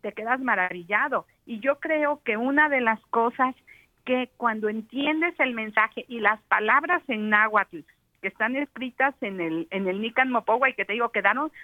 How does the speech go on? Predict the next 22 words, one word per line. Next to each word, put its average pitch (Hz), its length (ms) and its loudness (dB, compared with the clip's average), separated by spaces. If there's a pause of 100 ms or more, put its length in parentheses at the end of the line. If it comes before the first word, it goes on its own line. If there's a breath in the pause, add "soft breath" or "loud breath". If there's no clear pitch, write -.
(140 loud breath)
como 220 180 2
encapsulados 214 800 0
y 254 60 2
ahorita 196 400 0
en 285 100 0
este 262 240 -4
momento, 247 460 -2
a, 196 160 2 (220)
a 208 200 0
finales 262 560 0
del 233 220 -2
siglo 247 260 -6
pasado, 220 560 0 (920 loud breath)
fue 214 160 0
cuando 233 340 -2
se - 80 -10
empezó 202 380 -6
a 233 40 -2
estudiar 233 540 -2
sistemáticamente 226 1200 -6 (160)
cada, 233 500 0 (300 soft breath)
este, - 480 -6